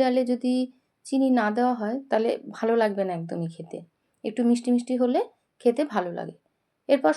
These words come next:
সমস্ত ভেজে রাখা সবজিগুলোকে দিয়ে দেবো, আর দিয়ে দেবো কাজু কিশমিশটাকে, দিয়ে ভালো করে মশলার সাথে মিশিয়ে নিয়ে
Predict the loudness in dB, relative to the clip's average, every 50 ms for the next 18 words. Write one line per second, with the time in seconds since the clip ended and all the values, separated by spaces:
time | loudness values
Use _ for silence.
0 | 2 2 2 4 2 0 -2 -2 -2 0 0 0 0 0 -2 -2 -2 -4 -4 -4
1 | -4 -4 -4 -6 -8 -6 -6 -6 -4 -4 -4 -6 -6 -4 -4 -4 -2 -2 -2 -2
2 | -4 -4 -4 -8 _ _ _ _ _ _ -2 -2 -2 -2 -2 -2 -2 -2 -2 -2
3 | -2 -4 -2 -2 -2 -2 -2 -4 -6 -8 -10 -10 -10 -12 -12 -12 -12 -12 -12 -12
4 | -10 -12 -16 -16 _ _ _ _ _ _ -4 0 0 2 2 0 -2 -2 0 2
5 | 2 2 2 2 2 2 2 2 0 -2 -4 -6 -8 -8 -8 -8 -6 -4 -4 -2
6 | -2 -4 -4 -6 -8 -4 -2 -2 0 0 0 -2 -2 -4